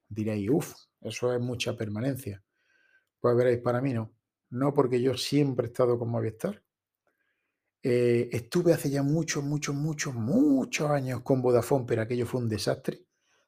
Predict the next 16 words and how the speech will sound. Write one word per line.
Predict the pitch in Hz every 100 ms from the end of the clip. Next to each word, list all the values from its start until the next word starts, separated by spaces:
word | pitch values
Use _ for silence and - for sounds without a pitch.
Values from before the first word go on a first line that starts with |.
| _
tanto | - 120 107 113
a |
nivel | 107 107 120 120 117
de | 113 113 113
router | 110 123 117 110
de | 104 101
casa | 120 113 - 117 110
como | 117 113 110
de, | 107 110 107 107 104
de | 107
cobertura, | 107 104 98 - 117 113 110
como | 110 110 107 104
de | 104 101
móviles | 98 113 113 104 98 95
y |
tal, | 110 147 220